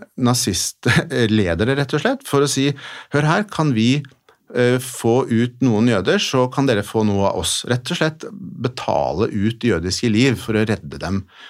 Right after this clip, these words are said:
eh, fra en sikret død, da. Men poenget her er at, eh, Klassekampene spinner dette,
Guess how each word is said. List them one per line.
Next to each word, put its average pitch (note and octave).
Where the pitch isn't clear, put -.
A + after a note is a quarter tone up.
eh, F#2+
fra F#2+
en F#2+
sikret -
død, A2+
da. G2+
Men E3
poenget D#3+
her A3
er D3+
at, D3+
eh, D3+
Klassekampene C3
spinner A2+
dette, D#3